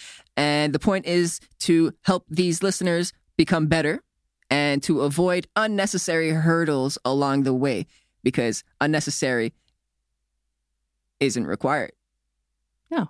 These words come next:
Speaker 1: But some hurdles are. So we'll
Speaker 2: True.
Speaker 1: figure this out. First question I've got for you is, <clears throat> there are a lot of criticisms when it comes to religious music and religion in general. What do you have to say to these kinds of critics?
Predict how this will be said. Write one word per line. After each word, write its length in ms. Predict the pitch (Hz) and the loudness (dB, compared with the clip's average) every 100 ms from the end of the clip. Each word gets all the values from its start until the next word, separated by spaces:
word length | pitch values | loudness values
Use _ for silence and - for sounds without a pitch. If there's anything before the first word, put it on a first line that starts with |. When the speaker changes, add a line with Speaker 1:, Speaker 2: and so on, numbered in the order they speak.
| _ | _
Speaker 1:
But 160 | 165 147 | -2 0
some 200 | 214 196 | 0 2
hurdles 320 | 180 165 151 | 2 2 0
are. 280 | 139 90 - _ _ _ _ _ _ _ | -2 -4 -8 _ _ _ _ _ _ _
So 200 | - 143 | -2 0
we'll 100 | 139 | 2
Speaker 2:
True. 80 | 165 | 4
Speaker 1:
figure 200 | 147 143 | 2 0
this 120 | 127 | -2
out. 200 | 120 - _ _ - - - - - _ _ _ _ - | -4 -4 _ _ -20 -20 -20 -20 -20 _ _ _ _ -4
First 340 | - 226 - | 0 0 0
question 300 | 220 196 185 | 0 0 0
I've 100 | 175 | 0
got 160 | 170 165 | 0 0
for 80 | 170 | 2
you 240 | 151 160 151 | 2 2 0
is, 400 | 160 165 147 - | 0 2 0 -6
<clears throat> 80 | - 262 226 151 - _ _ _ _ _ - | 0 4 4 2 -4 _ _ _ _ _ -12
there 180 | - 170 | -2 0
are 40 | |
a 40 | 170 | 2
lot 120 | 208 | 0
of 100 | 190 | -2
criticisms 680 | - 208 196 160 139 131 151 | -2 -2 0 -2 0 -2 0
when 120 | 139 | -2
it 100 | 127 | 0
comes 240 | 156 147 | -2 0
to 100 | - | 0
religious 420 | 135 139 143 147 | 2 2 0 -2
music 420 | 156 156 160 151 - | 0 0 0 -2 0
and 200 | 139 131 | 0 2
religion 440 | 143 151 156 147 | 2 0 0 -2
in 240 | 135 123 | 2 0
general. 500 | 120 143 120 110 95 - _ _ - | 2 0 0 -2 -4 -8 _ _ -4
What 120 | 165 | 0
do 60 | 180 | 2
you 60 | |
have 200 | 190 160 - | 2 0 -2
to 80 | |
say 360 | 151 165 151 151 | -2 0 0 -2
to 160 | - 139 | -2 2
these 240 | 160 147 | 2 2
kinds 220 | 151 139 | 0 -2
of 80 | 117 | -2
critics? 460 | - 98 76 - | -2 -2 -4 -12